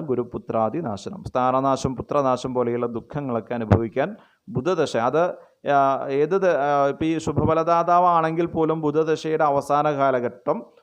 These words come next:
ദോഷമായിരിക്കും. അപ്പോൾ ബുധൻ പതിനേഴ്, പിന്നെ കേതുവാണ്. അതായത് ദശാസന്ധി, ബുധൻ്റെ ദശ അവസാനിച്ച് കേതു ദശ തുടങ്ങുന്ന സമയത്ത് ഈ പറഞ്ഞിട്ടുള്ളതായ ആപത്തുകളെ ഭയക്കണം. അപ്പോൾ തീർച്ചയായിട്ടും,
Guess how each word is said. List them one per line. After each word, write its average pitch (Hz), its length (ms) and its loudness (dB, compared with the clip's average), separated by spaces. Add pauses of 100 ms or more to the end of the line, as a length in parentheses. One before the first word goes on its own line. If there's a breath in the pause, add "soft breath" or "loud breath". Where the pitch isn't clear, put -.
(140)
ദോഷമായിരിക്കും. 110 540 -6
അപ്പോൾ 139 140 2 (100)
ബുധൻ 139 280 -6 (120)
പതിനേഴ്, 143 500 -2 (120)
പിന്നെ 156 280 -6 (100)
കേതുവാണ്. 107 480 -6 (140)
അതായത് 139 320 -2 (140)
ദശാസന്ധി, 139 680 -4 (460 soft breath)
ബുധൻ്റെ 139 400 -2 (240)
ദശ 131 160 -4 (180)
അവസാനിച്ച് 139 600 -2 (100)
കേതു 135 340 -4
ദശ 135 160 -6 (120)
തുടങ്ങുന്ന 127 440 -4
സമയത്ത് 120 460 -6 (440 loud breath)
ഈ - 20 -2 (100)
പറഞ്ഞിട്ടുള്ളതായ 120 560 -4 (240)
ആപത്തുകളെ 113 520 -4 (100)
ഭയക്കണം. 101 360 -10 (340 soft breath)
അപ്പോൾ 165 200 2 (180)
തീർച്ചയായിട്ടും, 170 840 -2